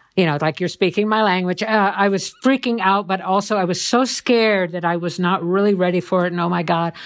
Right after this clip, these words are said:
did I even have a printer that was working right? You know, that type of thing, that I said no. And she just kept saying, "It's okay. Don't worry about it. You know what? Just come to Dallas and I'm,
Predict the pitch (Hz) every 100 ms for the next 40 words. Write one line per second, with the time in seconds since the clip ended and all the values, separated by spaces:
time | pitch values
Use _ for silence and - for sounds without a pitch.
0 | - - - 185 170 175 170 175 165 165
1 | 160 - - - 208 208 180 170 165 151
2 | 165 160 170 160 160 165 165 190 175 175
3 | - 185 196 202 190 - - - - -
4 | - _ 208 196 190 214 190 170 175 175
5 | 180 185 - _ - _ - _ - -
6 | - 214 208 - 214 220 214 - 202 -
7 | 202 185 180 180 - _ _ _ _ _
8 | - - - - - - - - 233 220
9 | 262 262 220 208 202 202 196 185 170 165
10 | 175 180 180 180 - - 180 175 175 175
11 | - - 165 160 151 156 151 151 165 151
12 | 151